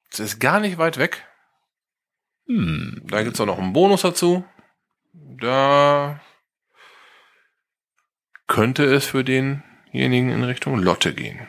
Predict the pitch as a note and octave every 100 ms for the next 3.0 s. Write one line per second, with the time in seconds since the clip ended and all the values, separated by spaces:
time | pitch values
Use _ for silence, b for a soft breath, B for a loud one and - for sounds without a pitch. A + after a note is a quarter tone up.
0 | - A2+ - G2+ G2+ - - F#2+ G2 -
1 | - G2+ G2+ - - - - - C3 -
2 | - - - F3 F3+ F3 E3+ E3+ F#3+ -